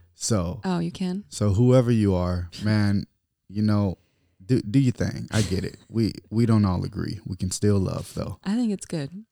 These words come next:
Speaker 1: Yeah, but anyways, um, so everybody knows we're pregnant. Um,
Speaker 2: That is
Speaker 1: so
Speaker 2: true.
Speaker 1: that's why we've kinda bumped these podcast recordings to the morning time.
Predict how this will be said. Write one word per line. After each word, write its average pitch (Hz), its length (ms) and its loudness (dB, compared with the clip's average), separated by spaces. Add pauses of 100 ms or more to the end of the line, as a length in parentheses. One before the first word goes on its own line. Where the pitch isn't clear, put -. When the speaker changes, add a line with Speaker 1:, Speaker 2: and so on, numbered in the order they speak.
(140)
Speaker 1:
Yeah, 104 280 -8 (100)
but 95 300 0 (760)
anyways, 147 640 8 (240)
um, 120 520 4 (260)
so 123 140 4
everybody 131 300 6
knows 123 320 6
we're 104 80 4
pregnant. 113 500 4 (580)
Um, 101 280 0
Speaker 2:
That 90 100 4
is 87 80 0
Speaker 1:
so 101 160 4
Speaker 2:
true. 104 200 4
Speaker 1:
that's 101 200 0
why 107 120 4
we've 98 520 2
kinda 117 420 2
bumped 92 540 -6
these 95 380 0
podcast 95 520 -2
recordings 95 500 -4
to 101 120 -4
the 87 100 -6
morning 98 380 0
time. 90 440 -4